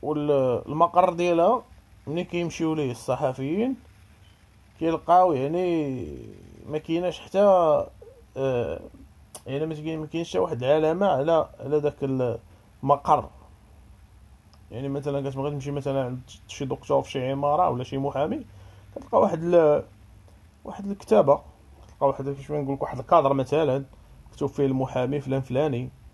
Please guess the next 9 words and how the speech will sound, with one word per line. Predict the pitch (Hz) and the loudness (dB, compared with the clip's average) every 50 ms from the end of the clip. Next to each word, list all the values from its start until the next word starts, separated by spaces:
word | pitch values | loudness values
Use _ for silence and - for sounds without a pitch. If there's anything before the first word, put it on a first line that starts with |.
| - - - - - - - - - | -20 -20 -18 -18 -18 -20 -20 -18 -10
متخصص | - 131 - - 127 - - - - 139 143 - - | -10 -8 -6 -6 -8 -8 -8 -6 -6 -6 -6 -6 -6
في | - 123 135 139 135 - - | -4 -2 -2 -2 -2 -4 -4
المجال | 131 131 131 127 120 127 131 | -4 -4 -2 -2 -2 0 -2
القانوني | 139 131 - 127 127 131 127 127 131 135 | -2 -2 -2 -4 -2 -2 -2 -2 -4 -4
كذا | 131 127 131 147 | -4 0 0 0
وكذا. | 147 - 123 117 117 - - - - - - - - - - - - - | 0 0 -2 -4 -4 -4 -8 -14 -20 -20 -20 -20 -20 -20 -20 -20 -10 -10
كتلقى | 156 - - - 156 | -10 -8 -2 0 0
مثلا | 151 151 147 156 151 156 | 0 2 0 0 0 0
الدكتور | 147 131 127 143 - - - 147 151 156 156 147 - | 0 -2 -6 -8 -10 -6 -2 0 2 2 2 0 -4